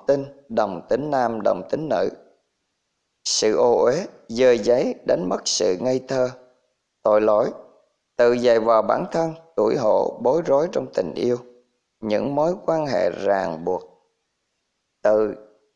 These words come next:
tự thù ghét bản thân, chấn thương tâm lý, khóa chặt ký ức. Có những biểu hiện quấy nhiễu mà chúng ta không cần phải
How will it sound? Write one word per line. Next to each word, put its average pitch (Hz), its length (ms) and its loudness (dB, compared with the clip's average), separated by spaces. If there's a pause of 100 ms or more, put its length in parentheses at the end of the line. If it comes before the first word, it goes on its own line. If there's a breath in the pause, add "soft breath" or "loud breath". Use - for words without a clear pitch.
(200)
tự 110 240 2
thù 107 280 -2
ghét 113 300 -2
bản 127 200 -2
thân, 131 220 -6 (580)
chấn 170 320 0
thương 123 220 0
tâm 120 260 0
lý, 127 280 2 (920)
khóa 147 340 -4 (120)
chặt 104 140 -2 (180)
ký 123 160 -2
ức. 139 140 -2 (1040)
Có - 100 0
những 185 300 -2
biểu 143 160 4
hiện 123 340 2
quấy 175 200 0
nhiễu 131 320 0
mà 117 320 -2
chúng 180 260 -6
ta 135 220 0
không 127 340 -4
cần 98 340 0
phải 98 200 -2